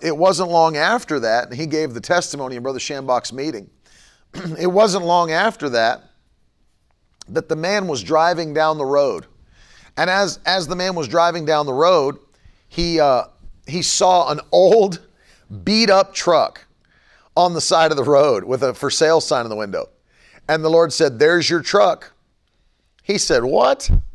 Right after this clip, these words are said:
He felt that in his spirit. "There's your truck." He said, "What? That truck is nasty." He didn't want that truck.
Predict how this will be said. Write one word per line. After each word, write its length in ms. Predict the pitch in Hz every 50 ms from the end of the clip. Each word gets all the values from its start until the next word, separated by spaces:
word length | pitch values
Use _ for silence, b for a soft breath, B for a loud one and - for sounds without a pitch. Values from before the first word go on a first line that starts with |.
| - - - -
He 100 | 139 180
felt 240 | 180 - 208 196 135
that 80 | 165 139
in 80 | 123
his 100 | 127 120
spirit. 300 | - - 160 120 85 71
"There's 240 | 92 120 139 131 113
your 100 | 139 131
truck." 340 | - - 170 151 123 - - b b b b b
He 120 | b 190
said, 180 | 170 - 156 139
"What? 420 | 151 - 233 247 - - - - - _ _ _ _ _ _ _ _ _ _ _
That 120 | - - -
truck 280 | - 214 190 185 -
is 160 | 139 123 104 104
nasty." 600 | 117 117 123 147 175 190 185 165 - - - -
He 100 | - -
didn't 200 | 190 226 269 262
want 180 | 185 151 -
that 180 | 147 135 117 -
truck. 380 | - 131 120 - - - -